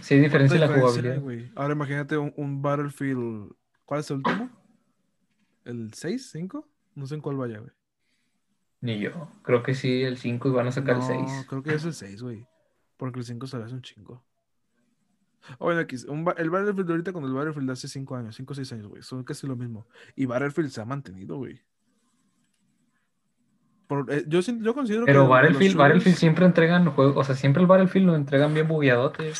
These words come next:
Speaker 1: con
Speaker 2: <laughs> Ah,
Speaker 1: muchas
Speaker 2: sí,
Speaker 1: fallas.
Speaker 2: güey. Pues Ubisoft, no, E A. E A, güey. Pero, pero Battlefield, güey, siento que es más realista un cod.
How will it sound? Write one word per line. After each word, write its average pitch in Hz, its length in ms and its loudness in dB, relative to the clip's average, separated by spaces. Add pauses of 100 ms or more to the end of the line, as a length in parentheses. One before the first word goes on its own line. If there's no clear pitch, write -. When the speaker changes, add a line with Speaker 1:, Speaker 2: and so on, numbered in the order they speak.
Speaker 1:
con 135 100 -6
Speaker 2:
<laughs> 123 60 -2
Ah, - 40 2
Speaker 1:
muchas - 160 6
Speaker 2:
sí, 139 40 -4
Speaker 1:
fallas. 135 200 2
Speaker 2:
güey. 139 220 -2 (260)
Pues 127 140 -4
Ubisoft, 131 440 -2
no, 151 340 -4 (160)
E 147 160 0
A. - 800 -12
E 127 140 -2
A, 120 40 -4
güey. 101 160 -8
Pero, 135 420 -6
pero 131 500 0
Battlefield, 131 400 -6
güey, 175 140 0
siento 135 220 -8
que 135 60 -10
es 131 60 -10
más 143 140 -6
realista 131 500 -8
un 123 160 -10
cod. - 180 -20